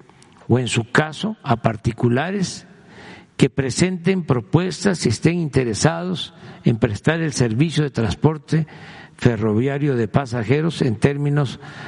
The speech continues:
de lo dispuesto por la ley reglamentaria de los servicios ferroviarios y su reglamento.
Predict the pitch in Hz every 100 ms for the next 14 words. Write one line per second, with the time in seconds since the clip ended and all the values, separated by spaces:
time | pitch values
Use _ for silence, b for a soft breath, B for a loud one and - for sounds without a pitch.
0 | B - 120 151 147 120 - 143 - 143
1 | - 117 107 113 131 147 123 113 110 104
2 | 95 131 139 139 127 107 104 107 131 120
3 | 127 120 104 104 117 120 123 123 - B
4 | B B B 127 113 127 117 117 107 101
5 | 92 87 - -